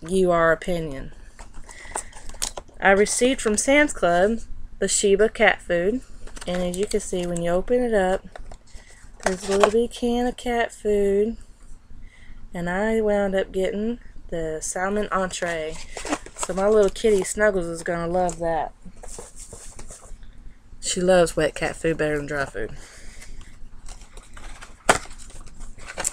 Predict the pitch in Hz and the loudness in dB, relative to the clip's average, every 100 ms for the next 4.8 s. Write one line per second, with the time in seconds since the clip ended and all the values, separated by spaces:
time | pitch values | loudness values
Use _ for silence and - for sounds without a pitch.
0 | - 185 196 202 190 185 185 160 - 165 | -2 0 2 4 2 0 -2 -2 0 4
1 | 190 233 - 190 175 175 - 180 180 175 | 8 8 6 2 4 2 2 0 0 -2
2 | 170 - 170 170 - 170 - 190 180 185 | -2 -2 -2 -2 0 -2 -2 -2 -2 0
3 | 220 - - - - - - - - 117 | -2 -4 -8 -10 -10 -8 -10 -14 -4 -2
4 | 170 170 165 - 208 185 185 208 | 2 2 2 2 4 6 4 0